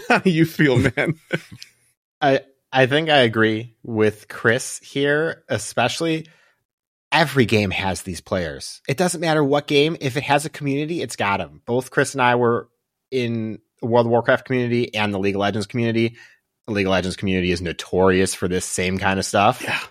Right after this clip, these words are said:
Speaker 2: It's very toxic, very negative for every change. And I,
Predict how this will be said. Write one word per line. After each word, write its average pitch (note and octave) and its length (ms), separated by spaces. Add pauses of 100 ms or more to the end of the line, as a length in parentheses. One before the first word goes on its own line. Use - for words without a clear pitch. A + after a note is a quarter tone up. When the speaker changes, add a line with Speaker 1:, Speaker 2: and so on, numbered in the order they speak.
(340)
Speaker 2:
It's F#2 200
very F#2+ 480
toxic, G2 500
very F#2 440
negative F#2+ 420
for - 160
every F#2 260
change. F2+ 580 (640)
And C#3 320
I, C3+ 300